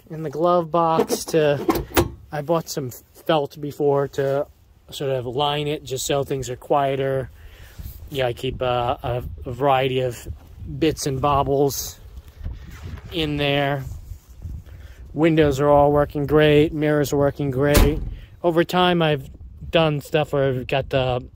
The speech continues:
nylon spacers here just to try to get it a, a little, uh, firmer 'cause the,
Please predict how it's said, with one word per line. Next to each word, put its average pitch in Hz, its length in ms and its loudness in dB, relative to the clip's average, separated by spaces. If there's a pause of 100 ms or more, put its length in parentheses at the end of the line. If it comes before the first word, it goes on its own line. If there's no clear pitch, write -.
(200)
nylon 147 560 2
spacers 139 560 -2
here 139 200 2
just 135 240 -4
to 135 80 -4
try 151 340 0
to 135 60 0
get 127 160 0
it 127 40 -2
a, 131 260 0
a 147 80 -2
little, 127 400 2
uh, 123 260 0 (500)
firmer 127 680 0
'cause 120 220 -6
the, 123 140 -6